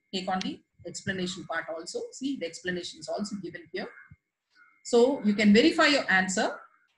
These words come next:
So like this, you can go do the test any number of times. Okay. So you can, um,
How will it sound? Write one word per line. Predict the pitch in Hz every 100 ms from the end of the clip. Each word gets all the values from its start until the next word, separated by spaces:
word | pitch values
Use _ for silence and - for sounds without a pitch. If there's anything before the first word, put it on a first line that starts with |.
| _
So | - 277
like | 285 262
this, | 359
you | 320 -
can | 269 311 - _ - 190
go | 262 254 208
do | 285 285
the | 254
test | 277 277 - - 220
any | 269 415
number | 233 190
of | 180
times. | 180 170 196 - - _ _ -
Okay. | 294 453 _ _ _ -
So | - 202 196 202
you | 196
can, | 196 208 208 -
um, | 185 185 175 175 175 170